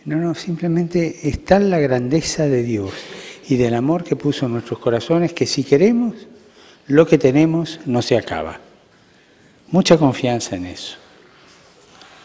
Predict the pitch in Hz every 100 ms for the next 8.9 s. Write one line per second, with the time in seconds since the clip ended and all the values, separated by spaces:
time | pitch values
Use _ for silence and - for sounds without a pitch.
0 | - - _ _ _ _ - 147 139 135
1 | 120 - - - _ - _ _ _ _
2 | _ _ - - - - - 156 - 135
3 | 135 120 - 104 - 110 113 113 107 113
4 | 127 147 123 113 120 120 113 113 104 98
5 | 82 90 131 147 156 135 - 185 185 -
6 | 190 - - - - - 131 135 151 131
7 | 123 135 175 170 - 165 156 - - -
8 | - - _ _ _ 147 127 120 120